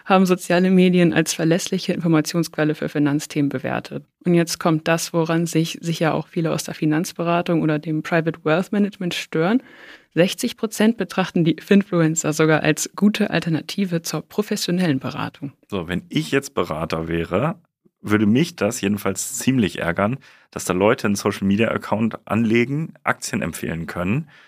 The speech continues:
Speaker 2: Fonds empfehlen können, äh, Immobilienfonds empfehlen können, während ich jeden Tag Kundengespräche dokumentieren muss, in zig, ja, Formularen oder jeden einzelnen Kunden zu seinen Risikopräferenzen fragen muss.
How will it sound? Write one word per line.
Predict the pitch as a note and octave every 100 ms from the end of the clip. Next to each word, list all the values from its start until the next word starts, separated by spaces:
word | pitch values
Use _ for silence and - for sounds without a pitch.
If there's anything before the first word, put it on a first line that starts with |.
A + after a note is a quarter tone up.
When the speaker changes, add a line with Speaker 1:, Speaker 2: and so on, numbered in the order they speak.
| _ _
Speaker 2:
Fonds | - A2 C#3 -
empfehlen | E2+ - E2+ E2
können, | - F#2 A2+ B2+ B2+
äh, | F#2 F#2 F#2 -
Immobilienfonds | G#2 G#2 C#3 F#2+ F2 - E2+ -
empfehlen | D2+ E2+ E2
können, | F#2+ G#2 C#3 - - -
während | G#2+ G#2 G#2
ich | B2+ B2+
jeden | A2 A2+ A2+
Tag | G#2+ A2
Kundengespräche | - - E2+ G2 - G#2 A2 A2+ G#2
dokumentieren | G#2+ - G2 F#2+ - G#2+ G2+
muss, | G2+ G2+
in | - G2 F#2+
zig, | - G#2 - - - - - -
ja, |
Formularen | F2+ A#2 A2+ F#2+ G2+ G#2 A2
oder | - G2 G2+ G2+
jeden | G2 G2
einzelnen | C2+ G2+ G2
Kunden | - G#2 C#2+
zu | - G2
seinen | F#2+ F#2+
Risikopräferenzen | F#2 G2+ G#2 G2+ - G2 - F#2 G2 - F2
fragen | F#2+ F#2 F#2
muss. | F#2 F2+